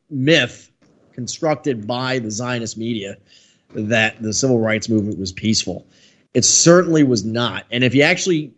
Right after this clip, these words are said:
talk to the people that were in the civil rights movement, like John Lewis, John Lewis, who marched with Martin Luther King, he died last year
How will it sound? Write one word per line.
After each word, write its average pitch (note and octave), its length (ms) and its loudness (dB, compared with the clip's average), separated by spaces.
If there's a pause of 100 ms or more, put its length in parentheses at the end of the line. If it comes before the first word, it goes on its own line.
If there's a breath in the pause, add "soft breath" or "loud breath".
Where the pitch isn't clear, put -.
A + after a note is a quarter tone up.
talk D#3 340 -2
to G#3+ 100 -4
the F#3+ 60 -4
people - 560 -2 (140)
that C#3 180 0
were C#3+ 120 -4
in E3+ 220 4
the F3 80 -2
civil G3 280 0
rights G3+ 320 2
movement, B2+ 220 -4
like C#3+ 120 0
John D3 300 0
Lewis, G3+ 480 -2 (400 soft breath)
John G#3 240 4
Lewis, B3 340 2
who E3+ 80 2
marched E3 340 0
with F#3 140 -6
Martin G3+ 220 0
Luther A3 240 -2
King, F3 480 2 (560 soft breath)
he C3+ 100 -4
died F3 340 2
last F#3 360 2
year F#3 380 2